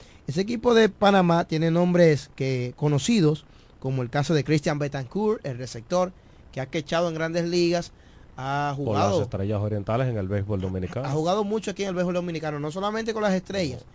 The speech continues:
Speaker 2: Él pertenece a las Estrellas Orientales.
Speaker 1: O, o,
Speaker 2: Ha jugado en
Speaker 1: o ha
Speaker 2: Ra-
Speaker 1: jugado como nativo
Speaker 2: como
Speaker 1: para las
Speaker 2: nativo.
Speaker 1: Estrellas, pero realmente él vino, la primera vez que vino fue con las Águilas
Speaker 2: Con las
Speaker 1: Cibaeñas,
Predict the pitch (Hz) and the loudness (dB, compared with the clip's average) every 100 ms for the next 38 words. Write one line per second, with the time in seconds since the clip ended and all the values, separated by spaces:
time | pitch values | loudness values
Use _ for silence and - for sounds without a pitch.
0 | - 143 170 185 185 170 170 175 156 127 | -2 0 2 0 0 -2 -2 -2 -4 -6
1 | 131 135 127 113 85 80 - 170 175 - | -4 -2 0 -2 -4 -10 -2 0 0 0
2 | - 135 135 139 143 139 180 180 220 233 | 2 2 4 4 4 4 6 6 6 6
3 | 247 226 220 214 185 170 208 240 208 180 | 4 0 -2 -2 -2 -4 -2 -2 0 0
4 | 165 156 143 147 143 123 120 147 151 160 | 0 0 -4 -4 -4 -4 -6 -4 0 0
5 | 190 214 214 190 208 220 196 180 160 180 | 0 -2 -4 -2 -2 0 0 -2 -2 0
6 | 190 185 190 175 175 151 156 160 139 147 | 0 0 -4 -2 -2 -4 -6 -4 -4 -4
7 | 156 156 160 165 175 151 143 | -6 -4 -2 2 2 0 -6